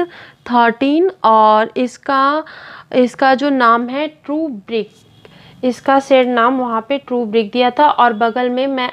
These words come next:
आपको इसका कलर भी शो कर दूँगी जो वहाँ पे इमेज में था। So, और मैं आपको यहाँ पे हैंड स्वैच करके भी दिखा रही हूँ। ये हल्का ब्राउनिश कलर में है, like जो पेड़ की डंडी होती है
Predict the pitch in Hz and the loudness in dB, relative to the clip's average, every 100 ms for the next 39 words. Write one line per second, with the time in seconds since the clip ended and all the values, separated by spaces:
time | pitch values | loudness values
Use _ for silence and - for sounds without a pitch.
0 | - 220 214 - 262 277 294 - - 240 | -4 -4 -6 -8 -4 -4 -6 -12 -10 -8
1 | - 285 269 233 226 233 226 277 - 226 | 0 0 2 2 4 2 -2 -4 -2 -2
2 | 220 220 214 208 220 214 269 320 - _ | 0 0 -2 0 -2 -2 -4 -6 -12 _
3 | - 208 233 247 - - 220 214 214 254 | -6 2 2 2 -2 -4 -2 -2 0 2
4 | 233 214 208 220 220 220 196 202 - 254 | 4 2 2 0 0 0 0 0 0 0
5 | - 226 226 233 240 - 220 - - 285 | 2 2 2 2 -2 0 -2 -2 -4 -6
6 | 262 _ _ - 220 208 214 233 269 - | -6 _ _ -12 -8 -4 -4 -2 -4 -4
7 | - 208 214 208 226 208 214 202 202 233 | -10 -4 -2 -2 -2 -4 -2 -4 -2 -2
8 | 247 220 - 202 202 196 190 208 220 233 | -2 -4 -8 -6 -6 -6 -8 -8 -8 -12
9 | _ _ _ _ _ _ _ _ _ _ | _ _ _ _ _ _ _ _ _ _
10 | _ _ _ - _ - - - - 233 | _ _ _ -20 _ -20 -20 -20 -6 2
11 | 294 277 233 226 233 285 220 214 208 220 | 4 4 2 2 2 0 2 0 2 0
12 | 254 - 220 214 214 226 247 277 247 226 | -2 -4 -2 -2 -2 -4 -2 -2 0 0
13 | 214 262 262 - 226 226 - 233 240 214 | -2 -6 -8 -4 -4 -4 -6 -4 -2 -4
14 | 233 240 226 226 254 - | -4 -4 -4 -4 -4 -4